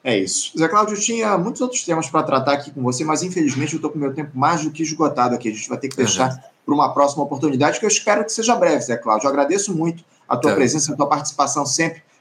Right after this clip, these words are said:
Speaker 1: conosco aqui, enriquecendo os debates no Faixa Livre. Eu te desejo um ótimo dia de trabalho e mando um forte abraço pra você.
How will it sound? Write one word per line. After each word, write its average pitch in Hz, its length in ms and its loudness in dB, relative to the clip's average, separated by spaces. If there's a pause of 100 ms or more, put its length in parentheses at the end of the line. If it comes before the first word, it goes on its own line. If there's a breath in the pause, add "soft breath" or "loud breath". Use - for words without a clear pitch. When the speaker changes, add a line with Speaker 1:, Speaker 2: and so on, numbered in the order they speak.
Speaker 1:
conosco 147 440 2
aqui, 143 260 4
enriquecendo 156 600 0
os 123 80 -2
debates 131 500 2 (180 soft breath)
no 127 120 0
Faixa 131 340 2
Livre. 147 680 4
Eu - 40 0
te 160 100 -2
desejo 143 600 2
um 135 240 -6
ótimo 160 360 2
dia 143 160 2
de - 140 -2
trabalho 135 380 2
e 165 40 -4
mando 165 220 0 (220 loud breath)
um - 60 -14
forte 180 260 0
abraço 156 280 2
pra 151 120 -4
você. 127 340 -4